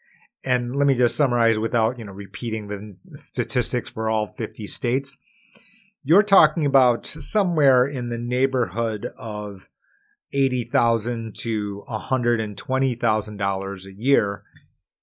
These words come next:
That pretty much summarizes the, you know, costs that describe most of the states in the country. The fact of the matter is, is that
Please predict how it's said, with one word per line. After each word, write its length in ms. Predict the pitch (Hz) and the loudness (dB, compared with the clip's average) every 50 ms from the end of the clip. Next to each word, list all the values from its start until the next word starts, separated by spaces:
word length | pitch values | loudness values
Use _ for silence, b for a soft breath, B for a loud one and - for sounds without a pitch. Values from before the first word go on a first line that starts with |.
| _ _ | _ _
That 200 | 160 156 156 156 | 4 4 4 4
pretty 180 | 165 160 151 | 2 2 4
much 180 | 139 135 131 - | 2 2 0 0
summarizes 1000 | - - - 131 120 120 123 120 117 113 113 110 101 90 107 110 107 101 95 98 | 0 0 0 0 0 2 2 2 2 4 2 2 0 0 -2 -2 -2 -2 -6 -6
the, 480 | 95 110 110 107 104 104 101 101 110 - - _ _ - | -6 -4 -2 -2 -2 -2 -4 -4 -6 -8 -10 _ _ -14
you 120 | 123 110 | -12 -10
know, 120 | 104 98 92 90 87 - _ _ _ | -10 -10 -12 -14 -18 -20 _ _ _
costs 480 | - - - 127 120 113 107 - - | -10 -6 -2 0 2 2 2 0 -2
that 220 | - 107 101 - - _ _ _ _ _ _ _ _ _ _ _ _ _ _ _ - | -4 -4 -4 -6 -8 _ _ _ _ _ _ _ _ _ _ _ _ _ _ _ -12
describe 380 | 110 - - 123 117 107 104 | -10 -8 -2 0 0 0 0
most 200 | 104 107 101 - | 0 -4 -4 -4
of 60 | - 110 | -4 -6
the 80 | 101 | -8
states 260 | - - 107 98 - | -6 -6 -6 -6 -6
in 60 | 107 110 | -8 -8
the 60 | 107 | 0
country. 400 | - 156 147 117 117 98 - b b b b b b b b b b _ _ _ _ _ _ _ _ _ _ _ _ _ _ _ _ _ _ _ _ _ _ _ _ _ _ _ _ | 2 2 2 2 0 -2 -4 b b b b b b b b b b _ _ _ _ _ _ _ _ _ _ _ _ _ _ _ _ _ _ _ _ _ _ _ _ _ _ _ _
The 80 | - 135 | -8 -2
fact 320 | - 156 147 143 143 143 | 4 6 6 6 6 4
of 60 | 147 135 | 2 2
the 60 | 135 | 4
matter 340 | 127 123 123 120 117 117 113 | 4 4 4 4 4 2 2
is, 280 | 110 110 110 104 - | 2 2 0 -2 -2
is 260 | 156 147 117 104 95 | -4 -4 -4 -4 -2
that 200 | 107 113 110 110 | 0 0 0 -2